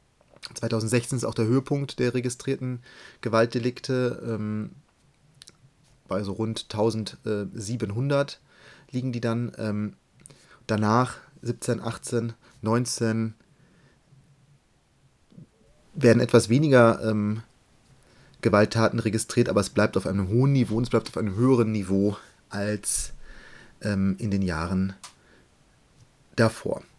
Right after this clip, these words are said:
Vielleicht noch ein Hinweis zu dieser Statistik. Ich habe jetzt immer gesagt, das sind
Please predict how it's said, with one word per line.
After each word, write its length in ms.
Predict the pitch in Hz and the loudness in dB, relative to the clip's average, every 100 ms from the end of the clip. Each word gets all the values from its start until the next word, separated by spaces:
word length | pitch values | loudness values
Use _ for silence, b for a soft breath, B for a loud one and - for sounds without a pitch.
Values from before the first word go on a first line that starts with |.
| _ b b b b _ _ _ _ _ _ - | _ b b b b _ _ _ _ _ _ -8
Vielleicht 260 | - 120 | 0 0
noch 100 | 123 | 0
ein 140 | - 131 | 2 4
Hinweis 520 | 143 151 131 123 - | 6 8 8 8 2
zu 120 | - | 0
dieser 180 | 120 113 | 4 4
Statistik. 560 | - - - 151 - 110 | 4 -2 0 0 0 -2
Ich 100 | 123 | -2
habe 100 | - | -6
jetzt 100 | - | -2
immer 160 | 113 | 0
gesagt, 260 | 98 107 98 | 2 0 -2
das 120 | 104 | -4
sind 100 | 110 | -6